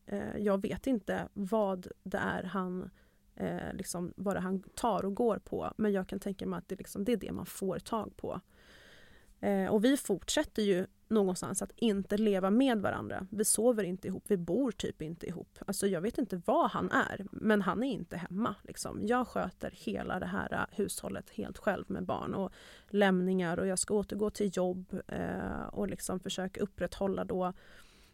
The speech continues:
ja, men den här fasaden, såklart, för alla andra, att det är, att det är bra, liksom.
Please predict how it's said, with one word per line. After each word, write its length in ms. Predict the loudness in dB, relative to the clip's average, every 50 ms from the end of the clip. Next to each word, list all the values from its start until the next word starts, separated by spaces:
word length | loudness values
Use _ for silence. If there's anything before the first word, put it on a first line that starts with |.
| _
ja, 100 | 2 6
men 120 | 6 8 8
den 100 | 6 4
här 120 | 2 0
fasaden, 580 | -2 -2 0 0 0 2 4 4 4 6 4 2
såklart, 400 | 2 -2 -2 -4 -4 -4 -4 -4
för 140 | -6 -4 -4
alla 200 | -2 -2 -2 -2
andra, 300 | -4 -4 -2 -2 -2 -4
att 140 | -4 -4
det 100 | -6 -6
är, 160 | -6 -6 -6 -6
att 120 | -6 -6 -4
det 80 | -4
är 80 | -4 -4
bra, 360 | -4 -2 -2 -2 -2 -2 -4 -8
liksom. 380 | -10 -12 -10 -8 -8 -8 -8 -10